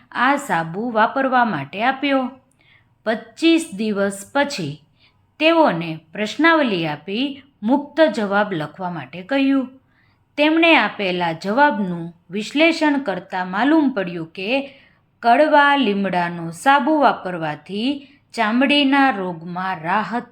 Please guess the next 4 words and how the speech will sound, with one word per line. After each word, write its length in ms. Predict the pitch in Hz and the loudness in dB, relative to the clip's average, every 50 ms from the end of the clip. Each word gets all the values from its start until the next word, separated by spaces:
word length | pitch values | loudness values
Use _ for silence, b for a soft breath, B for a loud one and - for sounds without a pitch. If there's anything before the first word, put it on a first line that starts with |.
| _ - | _ -20
થાય 320 | 156 160 151 139 143 143 | -16 -14 -12 -12 -12 -14
છે. 400 | 139 - - - 190 147 135 139 _ _ _ _ _ _ _ _ _ _ _ _ _ _ _ _ _ _ _ _ _ _ _ _ _ _ _ _ _ _ _ _ _ _ _ _ _ _ _ _ _ _ _ _ _ _ _ _ _ _ _ _ _ _ _ _ _ _ _ _ _ _ _ - | -14 -14 -12 -10 -10 -10 -10 -14 _ _ _ _ _ _ _ _ _ _ _ _ _ _ _ _ _ _ _ _ _ _ _ _ _ _ _ _ _ _ _ _ _ _ _ _ _ _ _ _ _ _ _ _ _ _ _ _ _ _ _ _ _ _ _ _ _ _ _ _ _ _ _ -6
વળી 340 | 190 202 214 226 247 247 240 | -2 0 2 2 2 0 0
અમે 600 | - 262 302 320 311 247 185 170 165 170 180 | 2 2 4 4 4 4 2 0 -4 -8 -10